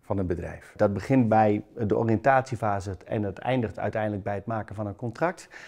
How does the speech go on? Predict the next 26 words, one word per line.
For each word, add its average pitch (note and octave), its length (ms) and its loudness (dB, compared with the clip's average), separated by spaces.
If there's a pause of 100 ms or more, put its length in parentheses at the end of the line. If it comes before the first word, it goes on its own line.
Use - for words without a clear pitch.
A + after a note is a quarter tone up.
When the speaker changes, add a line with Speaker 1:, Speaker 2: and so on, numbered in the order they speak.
(120)
Speaker 2:
En A2 140 -4
voor G#2+ 120 0
wie C3 100 6
de C3+ 140 2
training B2+ 380 2
is, B2 160 -2
is - 140 -2
voor G#2+ 140 0
de G2+ 100 0
ondernemer A2+ 500 2
die C3 140 0
overweegt A2 560 2
op - 240 -8
termijn, B2 720 -2
en A#2 80 -6
dat G#2+ 140 0
kan D3+ 160 2
maar C3+ 120 4
zo C3 200 4
drie C3+ 420 0
tot A#2 180 -6
zeven A#2+ 240 0
jaar G#2 180 -2
van G#2 140 -6
tevoren B2+ 360 -4
zijn, A2 320 -2